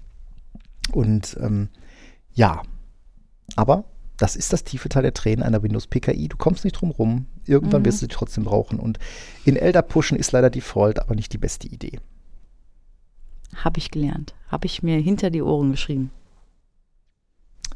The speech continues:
Speaker 1: Mac Pass-Through ist auch eine gute Idee.
Speaker 2: <laughs>
Speaker 1: Das
Speaker 2: Oh,
Speaker 1: ist
Speaker 2: schöne Geschichte. Meinst du, ja, ich, ich, ich erzähl hier so, so lustige, so lustige Geschichten. Ich hab gar nicht mit dem Kunden gesprochen, ob ich das hier erzählen kann. Aber ich nenne ja auch keine Namen, also.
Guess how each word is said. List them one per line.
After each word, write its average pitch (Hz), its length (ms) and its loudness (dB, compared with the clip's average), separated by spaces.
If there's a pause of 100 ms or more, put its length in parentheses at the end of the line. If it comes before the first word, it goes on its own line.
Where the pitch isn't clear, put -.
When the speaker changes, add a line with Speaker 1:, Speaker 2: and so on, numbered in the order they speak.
(380)
Speaker 1:
Mac 175 80 10 (120)
Pass-Through 131 500 2
ist 175 140 2
auch - 160 0
eine 143 100 6
gute 107 300 -4
Idee. 107 420 0 (1700)
Speaker 2:
<laughs> - 80 6 (1600)
Speaker 1:
Das - 140 0
Speaker 2:
Oh, 277 40 2
Speaker 1:
ist 320 100 10
Speaker 2:
schöne 262 240 0
Geschichte. 240 360 0 (240)
Meinst 196 220 4
du, 202 160 4
ja, 165 280 4
ich, - 260 -4
ich, - 200 -10
ich - 360 -8
erzähl 147 260 4
hier 135 160 2
so, 131 340 4
so 139 140 2
lustige, 139 720 2 (220)
so - 120 2
lustige 156 360 0
Geschichten. - 380 0
Ich - 100 -4
hab - 80 -8
gar - 120 0
nicht 147 160 0
mit 139 120 0
dem - 20 -10
Kunden 151 200 2
gesprochen, 151 360 0
ob 139 80 4
ich 143 60 -2
das 139 120 0
hier 135 200 4
erzählen 147 400 4
kann. 113 140 0
Aber - 60 -2
ich - 100 -2
nenne - 120 2
ja - 80 2
auch - 80 -4
keine 98 260 2
Namen, - 440 0
also. - 260 -6